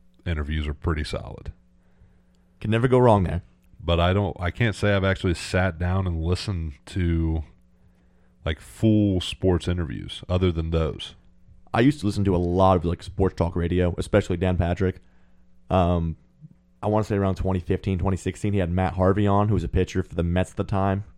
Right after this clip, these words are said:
Speaker 2: He's throwing great. And it was one of Matt Harvey's first ever interviews because every question that Dan asked, he kept saying, "Uh, yeah, you know, team's going good, but, uh, today we're here to honor Qualcomm."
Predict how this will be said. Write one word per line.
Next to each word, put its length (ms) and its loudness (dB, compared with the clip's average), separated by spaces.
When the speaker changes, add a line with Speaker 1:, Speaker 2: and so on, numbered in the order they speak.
Speaker 2:
He's 140 -8
throwing 320 2
great. 380 0
And 380 4
it 40 4
was 160 4
one 200 4
of 100 4
Matt 220 2
Harvey's 340 2
first 420 0
ever 300 2
interviews 580 -2
because 640 0
every 220 0
question 540 2
that 220 -2
Dan 260 2
asked, 540 -2
he 120 -4
kept 200 2
saying, 360 0
"Uh, 240 8
yeah, 100 6
you 80 6
know, 120 6
team's 240 2
going 240 4
good, 260 6
but, 180 2
uh, 140 6
today 220 4
we're 60 4
here 100 6
to 40 6
honor 260 4
Qualcomm." 460 2